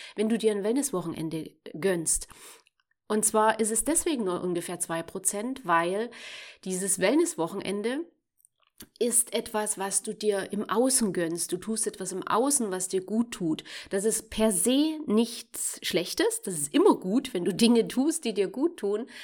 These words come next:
Aber, mm, Selbstliebe geht viel, viel tiefer. Und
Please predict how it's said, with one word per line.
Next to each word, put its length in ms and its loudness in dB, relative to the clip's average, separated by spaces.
Aber, 800 4
mm, 560 0
Selbstliebe 560 2
geht 200 0
viel, 580 -2
viel 680 -2
tiefer. 680 0
Und 760 2